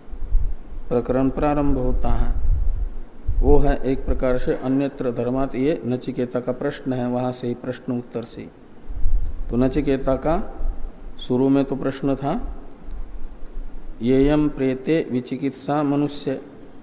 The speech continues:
तृतीय प्रश्न, और उसी प्रश्न का परिष्कृत स्वरूप बताया गया है,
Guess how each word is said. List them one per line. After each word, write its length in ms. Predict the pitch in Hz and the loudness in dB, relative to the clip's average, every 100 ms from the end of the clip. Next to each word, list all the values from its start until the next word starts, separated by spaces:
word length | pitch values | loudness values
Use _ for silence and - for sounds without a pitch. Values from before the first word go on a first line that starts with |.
| - - - - | -18 -14 -6 2
तृतीय 340 | - 123 123 | 4 4 2
प्रश्न, 420 | 120 117 - 127 - - - - - - - - - - - | 0 -4 -4 -10 -10 -16 -18 -18 -18 -18 -14 -10 -8 -6 -2
और 560 | 120 131 135 - - - - - | 2 4 4 0 -10 -12 -16 -8
उसी 280 | 131 - 180 | -4 0 0
प्रश्न 480 | 175 147 139 - 139 | 0 -2 -4 -4 -2
का 160 | 156 | 0
परिष्कृत 600 | 151 143 139 - - 175 - | 0 -2 -4 -6 -4 -4 -4
स्वरूप 460 | - 139 135 120 123 185 - - - - - - - - - - - - 117 | -2 2 2 2 0 0 -2 -6 -6 -6 -2 -2 -2 -6 -8 -12 -10 -8 -2
बताया 460 | 123 131 139 139 | -2 0 2 2
गया 340 | 135 127 123 123 | 0 0 0 0
है, 400 | 101 98 127 | -2 -4 -4